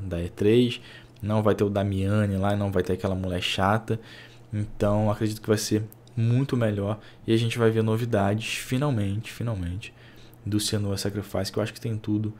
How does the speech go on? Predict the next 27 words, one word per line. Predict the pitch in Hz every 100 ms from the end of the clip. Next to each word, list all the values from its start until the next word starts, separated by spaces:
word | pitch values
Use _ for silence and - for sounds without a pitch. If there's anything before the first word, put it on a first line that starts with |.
| - - - - - -
pra | 104 101
ser, | - - 104 98 95 95
se | - -
tornar | - 107 104
uma | 110 101
grande | 101 101 -
franquia | 104 95 - 98 98
aí, | 92 101 120 - - - - - - - - - 107
é, | 104 104
nível | 147 135 127 143 135 131 131 131 127 -
God | 110 107 107
of | 104 -
War. | 104 78 - - - - - - - - - - - - - - - - - - -
Pessoal, | 165 196 190 127 131 - - - - - - - - -
é | -
isso | - -
aí. | 104 117 131 -
Eu | 127 131
acho | 113 113
que | -
eu | 107 104 120
devo | 107
ter | 104
falado | 104 104 101 98 98 - - - - - -
muita | 113 120 160 117
besteira | 101 95 - - 104 110 107 107 - - - - -
aqui. | 107 98 - 123 151